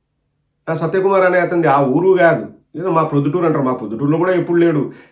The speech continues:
ఎన్నో వెంకయ్య నాయుడుకు పీఏ గానో ఎన్నో ఉండి ఢిల్లీలో ఏదో లాబింగ్లు చేసుకొని ఏదో ఎమ్మెల్యే సీటు కొట్టినాడు, తర్వాత మంత్రి కూడా అయినాడు. అంత లాబింగ్లే. ఇది ప్రజాక్షేత్రంలో ఉండి ప్రజలకు మంచి చేసి కాదు.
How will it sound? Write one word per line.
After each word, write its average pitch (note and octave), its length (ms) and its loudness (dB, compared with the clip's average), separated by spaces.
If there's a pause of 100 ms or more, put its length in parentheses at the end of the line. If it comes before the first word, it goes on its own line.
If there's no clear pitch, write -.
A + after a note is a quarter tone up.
ఎన్నో E3 220 0
వెంకయ్య D3+ 280 2
నాయుడుకు D#3 300 2
పీఏ D3+ 280 2
గానో D#3 220 2
ఎన్నో D#3 300 2
ఉండి E3+ 480 2
ఢిల్లీలో D3+ 500 2
ఏదో D3 160 2
లాబింగ్లు C#3+ 520 2
చేసుకొని E3+ 400 -2
ఏదో D#3 180 4
ఎమ్మెల్యే D#3 360 2
సీటు D3 200 -2
కొట్టినాడు, D3 380 0
తర్వాత D#3+ 280 -2
మంత్రి C#3+ 280 2
కూడా C#3+ 140 0
అయినాడు. - 220 -2
అంత C3 220 -6
లాబింగ్లే. C#3 680 0 (260)
ఇది C#3 160 2
ప్రజాక్షేత్రంలో D#3+ 760 0
ఉండి D#3 140 2
ప్రజలకు C#3+ 340 0
మంచి C#3+ 280 2
చేసి C#3+ 160 -2
కాదు. A2+ 280 -6